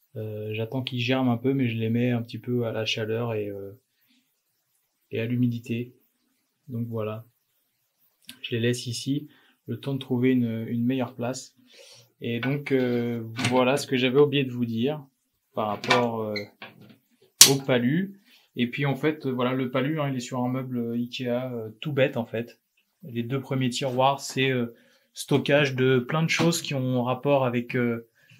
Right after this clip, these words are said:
avec le palu. Donc c'est, euh, c'est le gros bazar, hein, mais un kit pour tester l'eau. Ici, pas mal de, de ficelles, euh, de la colle, euh, pour corail, et cetera. Des buses supplémentaires si jamais je veux changer, de la ouate pour la filtration, et cetera.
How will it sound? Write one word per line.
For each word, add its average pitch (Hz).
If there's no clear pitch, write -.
avec 127
le 131
palu. 139
Donc 131
c'est, 127
euh, 117
c'est -
le 131
gros 135
bazar, 135
hein, 131
mais 120
un 117
kit 131
pour 120
tester 123
l'eau. 143
Ici, 139
pas 135
mal 131
de, 127
de 123
ficelles, 127
euh, 113
de 113
la 117
colle, 120
euh, 107
pour -
corail, 113
et 113
cetera. 117
Des 120
buses 120
supplémentaires 123
si 120
jamais 120
je 113
veux 117
changer, 123
de 123
la 123
ouate 131
pour 123
la 120
filtration, 123
et 123
cetera. 107